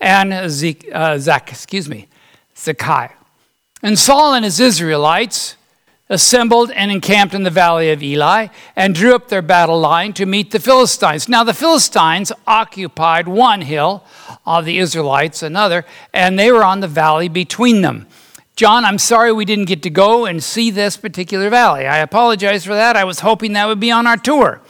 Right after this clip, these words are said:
I've been there before and had stood in that very valley, and you can just see how this all took place. But a champion named Goliath, who was from Gath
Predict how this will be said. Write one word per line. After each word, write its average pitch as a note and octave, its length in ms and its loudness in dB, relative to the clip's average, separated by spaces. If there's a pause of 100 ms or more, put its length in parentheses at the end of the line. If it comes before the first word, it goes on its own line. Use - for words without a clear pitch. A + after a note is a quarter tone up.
(380)
I've C4+ 220 2
been C#4 160 2
there C4 120 4
before A#3 580 2 (340)
and G#3 240 0
had G3+ 160 -2
stood C4+ 320 0
in A#3 100 0
that G#3+ 180 2
very F#3+ 280 -2
valley, G3+ 380 2
and E3 100 -4
you E3 60 -8
can F3+ 160 -6
just A3 240 -2
see B3 200 -2
how D#3+ 180 0
this D3+ 220 -10
all D#3 160 0
took C#3 280 -14
place. G#3+ 320 -4
But G#3+ 180 -2
a G3+ 80 -4
champion A#3 800 -2 (520)
named A3 560 2 (380)
Goliath, F#3 1000 0 (880)
who B3+ 140 6
was A#3+ 240 4
from G#3+ 220 0
Gath E3 600 0